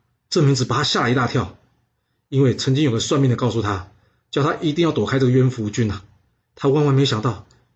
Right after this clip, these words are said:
原来这兔子就是渊福君啊。这渊福君告诉一说，“我看到你来，本来就想避开你了，没想到你竟然射伤我。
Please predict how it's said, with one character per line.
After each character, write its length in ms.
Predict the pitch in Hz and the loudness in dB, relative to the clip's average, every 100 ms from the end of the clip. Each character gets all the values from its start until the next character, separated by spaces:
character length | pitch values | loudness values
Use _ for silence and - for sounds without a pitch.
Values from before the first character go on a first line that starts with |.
| _ | _
原 120 | 151 | -2
来 80 | 170 | 0
这 80 | 175 | 0
兔 160 | - | 0
子 120 | 147 113 | 0 0
就 160 | 202 | 0
是 100 | 160 | 2
渊 180 | 165 165 | 2 2
福 140 | 127 | 2
君 220 | 117 135 127 | 0 2 0
啊。 160 | - _ _ _ _ _ _ _ _ _ _ - | -4 _ _ _ _ _ _ _ _ _ _ -10
这 100 | 110 | -4
渊 260 | 120 123 | 0 0
福 200 | 127 113 | -2 -6
君 180 | 104 123 | -4 -2
告 160 | 127 110 | 0 -2
诉 140 | 113 | -2
一 160 | 113 95 | -2 -4
说 300 | 107 101 - _ _ _ _ - | -4 -6 -8 _ _ _ _ -10
，“我 160 | 117 | -8
看 220 | - 156 139 | -4 0 0
到 120 | 143 | 0
你 140 | 107 | -2
来， 220 | 92 95 - _ - | -6 -8 -14 _ -8
本 100 | 117 | -4
来 80 | 123 | -2
就 100 | 143 | 0
想 200 | 110 - | -2 -2
避 100 | 127 | 0
开 160 | 123 | 0
你 160 | 107 85 | -2 -6
了， 100 | - _ _ _ _ _ - | -10 _ _ _ _ _ -4
没 160 | 131 | -2
想 160 | 135 110 | 0 0
到 260 | 117 - - | -2 -6 -8
你 100 | 127 | -4
竟 120 | 160 | 0
然 80 | 127 | 0
射 240 | - 139 | 2 0
伤 220 | 104 113 104 | 0 0 -2
我。 160 | 90 | -6